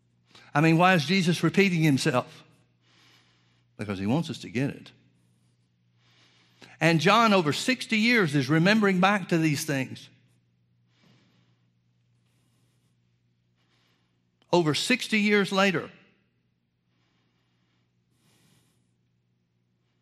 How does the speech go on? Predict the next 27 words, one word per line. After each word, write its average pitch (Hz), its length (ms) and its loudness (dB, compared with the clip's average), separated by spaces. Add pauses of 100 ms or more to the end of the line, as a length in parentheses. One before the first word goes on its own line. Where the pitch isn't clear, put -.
(600)
John's 127 300 -4
thinking 131 340 -2
about 113 240 -4
the 113 80 -18
things 110 260 -6
that 101 120 -14
Jesus 98 340 -12
said, - 180 -18 (300)
said 95 380 -8 (340)
the 104 80 -12
last 98 260 -8
night 98 120 -8
he 95 80 -10
was 92 160 -16
with 95 140 -14
them. - 100 -20 (3000)
Now, 147 80 -2
folks, 170 240 -2
John 165 340 2
was 123 140 0
a 104 180 -6 (840)
man 147 240 2
that 135 100 0
was 113 160 -6
known 135 260 2
by 120 120 2
love, 113 440 -2